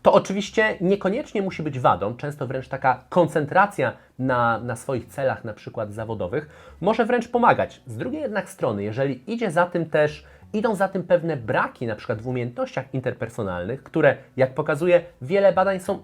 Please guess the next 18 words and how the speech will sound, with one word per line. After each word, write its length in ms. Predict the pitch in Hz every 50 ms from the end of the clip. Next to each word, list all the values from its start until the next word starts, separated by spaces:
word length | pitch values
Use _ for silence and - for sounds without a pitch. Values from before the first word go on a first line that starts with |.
| - -
absolutnie 480 | 202 202 - - 226 277 277 - 247 -
kluczowe 520 | - - 190 185 - 202 202 214 214 202 208 - - -
w 120 | 143 135 135
bardzo 360 | - - 202 202 185 196 190
wielu 220 | 175 190 180 170
branżach, 440 | 143 135 131 - - - 127 123 107
żeby 200 | 104 110 110 110
coś 200 | - - 117 -
osiągnąć, 460 | 117 - 123 104 98 113 175 214 - - - - - -
no 100 | 196 208
to 100 | 240 220
tutaj 400 | - 247 240 240 240 254 247 - - - -
może 400 | 147 151 165 170 185 190 185 180
się 140 | - - 151
rzeczywiście 540 | 139 131 - - 127 143 - - 127 117 113 - - - _
pojawić 360 | - 180 147 110 101 104 101 -
pewien 260 | - 92 92 90 85
problem. 440 | - 80 78 76 65 64 65 64